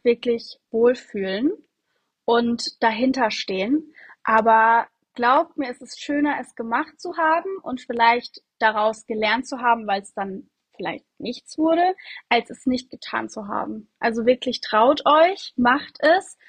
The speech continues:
Ich meine, was hat man zu verlieren, außer dass man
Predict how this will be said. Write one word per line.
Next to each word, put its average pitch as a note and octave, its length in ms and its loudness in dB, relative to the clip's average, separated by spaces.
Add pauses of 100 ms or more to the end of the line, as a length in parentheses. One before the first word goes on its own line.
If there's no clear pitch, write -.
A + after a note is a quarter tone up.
(340)
Ich B3+ 160 -4
meine, B3+ 180 0
was B3 160 -6
hat C4+ 160 -4
man B3+ 100 2
zu B3+ 140 -12
verlieren, C4 600 2 (120)
außer B3+ 340 2
dass A3+ 280 -2
man A#3+ 240 -2